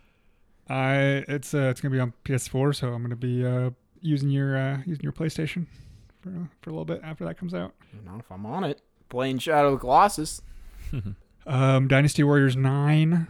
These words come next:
Speaker 3: No thanks. I hate Dynasty Warriors
Speaker 1: I've
Speaker 3: games.
Speaker 1: never played any of 'em, but
Speaker 3: Oh
Speaker 2: I've
Speaker 3: my
Speaker 2: never heard of
Speaker 3: gosh.
Speaker 2: it.
Speaker 3: Just hit square the whole time.
Speaker 1: Did you hear, or do you remember Hyrule Warriors?
Speaker 3: It was a D S game.
Speaker 1: It was just a, Hyrule Warriors was on the Wii U, I thought.
Speaker 2: I didn't have a Wii
Speaker 3: Oh, it
Speaker 2: U,
Speaker 3: might
Speaker 2: but
Speaker 3: have been.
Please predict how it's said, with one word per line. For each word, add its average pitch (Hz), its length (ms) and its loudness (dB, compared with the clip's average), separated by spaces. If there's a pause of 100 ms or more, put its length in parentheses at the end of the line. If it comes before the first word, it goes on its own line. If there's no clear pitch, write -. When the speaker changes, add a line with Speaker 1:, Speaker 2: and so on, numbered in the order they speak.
Speaker 3:
No 92 160 -4
thanks. 87 440 -10
I - 80 -6
hate 90 320 -6
Dynasty 87 440 -8
Warriors 87 340 -4
Speaker 1:
I've 151 140 -2
Speaker 3:
games. 147 80 -4
Speaker 1:
never 147 340 -2
played 143 260 -6
any 147 160 -4
of 143 100 -6
'em, 147 300 -6
but - 120 -4
Speaker 3:
Oh 95 180 -2
Speaker 2:
I've 113 160 -4
Speaker 3:
my 117 60 -4
Speaker 2:
never 110 180 -2
heard 101 220 -4
of 98 80 -6
Speaker 3:
gosh. 101 80 -6
Speaker 2:
it. 104 160 -8 (420)
Speaker 3:
Just 113 160 -2
hit 117 180 -2
square 101 300 0
the 92 100 -2
whole 92 120 -4
time. 160 140 4
Speaker 1:
Did 131 40 6
you 131 60 6
hear, 131 600 4 (100)
or 123 160 2
do 120 260 -10
you 117 40 0
remember 117 220 0
Hyrule 120 420 0
Warriors? 127 460 -2 (220)
Speaker 3:
It 113 40 -6
was 101 120 -2
a 92 40 -2
D 87 200 -6
S 90 120 -10
game. 90 360 -8 (100)
Speaker 1:
It 123 60 -6
was 113 100 -2
just 110 160 -10
a, 110 140 -4 (260)
Hyrule 190 220 2
Warriors 110 360 0
was 107 120 -8
on 107 100 -8
the 110 80 -8
Wii 113 120 -8
U, 120 160 -6
I 120 60 -8
thought. 123 300 -12 (520)
Speaker 2:
I 113 40 -16
didn't 98 180 -10
have 98 180 -10
a 95 40 -10
Wii 92 160 -8
Speaker 3:
Oh, 101 240 -2
it 95 40 -6
Speaker 2:
U, 95 60 -6
Speaker 3:
might 98 100 -6
Speaker 2:
but 95 60 -8
Speaker 3:
have 92 140 -14
been. 95 280 -12